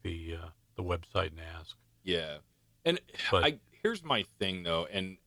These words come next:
Speaker 2: almost all of these, and I guess I'm getting a little bit ahead, but almost all of these have a mobile app. So if you've used any of these in the mobile form, or even if one of our listeners has,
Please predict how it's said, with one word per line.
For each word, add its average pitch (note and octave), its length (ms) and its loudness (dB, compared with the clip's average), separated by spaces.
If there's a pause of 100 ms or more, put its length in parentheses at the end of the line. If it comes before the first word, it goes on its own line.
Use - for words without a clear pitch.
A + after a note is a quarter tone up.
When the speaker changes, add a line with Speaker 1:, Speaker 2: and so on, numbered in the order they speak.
(180)
Speaker 2:
almost D#3+ 480 2
all F2+ 260 2
of D2+ 120 -6
these, D2+ 280 -16
and D#2+ 100 -8
I D#2+ 100 -8
guess E2+ 260 0
I'm E2+ 80 -10
getting E2 180 0
a D#2+ 40 -12
little D#2+ 180 -8
bit D2+ 140 -4
ahead, D2+ 340 -4
but D#2+ 100 -6
almost F#3 400 2
all A2 240 6
of F#2+ 160 2
these E2 520 -16
have F2 300 2
a E2 80 -2
mobile E2 520 -2
app. C#2 320 -6
So F2+ 240 2
if F2 120 -4
you've C3+ 380 0 (100)
used F2+ 460 -4 (100)
any F#2+ 280 2
of C#2+ 180 -8
these - 460 -18 (100)
in F2+ 160 -2
the E2 100 -4
mobile E2+ 460 4
form, G2+ 480 0 (320)
or C#2+ 240 -8
even F#2+ 180 -10
if F#2 120 0 (240)
one F#2 160 0
of E2 100 -2
our E2 140 4
listeners E2+ 520 -6
has, F2+ 300 2